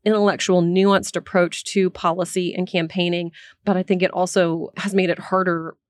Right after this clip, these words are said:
for her in many cases because it makes it easier for Republicans to kind of demonize some of the things that she is saying.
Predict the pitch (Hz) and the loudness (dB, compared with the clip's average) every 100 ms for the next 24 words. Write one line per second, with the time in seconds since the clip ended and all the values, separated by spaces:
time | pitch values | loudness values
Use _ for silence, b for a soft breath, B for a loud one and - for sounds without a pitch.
0 | _ _ _ - 175 170 170 - 185 185 | _ _ _ 0 0 2 0 2 2 2
1 | - 185 170 165 175 190 170 156 175 - | -2 -4 -4 -6 -2 0 -2 -4 -8 -6
2 | 240 311 262 190 - 180 160 156 190 170 | 0 0 2 0 2 0 0 -2 -2 0
3 | - 156 156 b b b 202 214 165 165 | -4 -8 -12 b b b -6 -2 -2 -2
4 | 180 185 170 139 143 160 151 151 156 156 | 0 2 2 0 -2 -4 -4 -6 -6 -8
5 | 151 147 - 165 - 156 - 160 147 | -10 -10 -6 -6 -6 -4 0 0 -2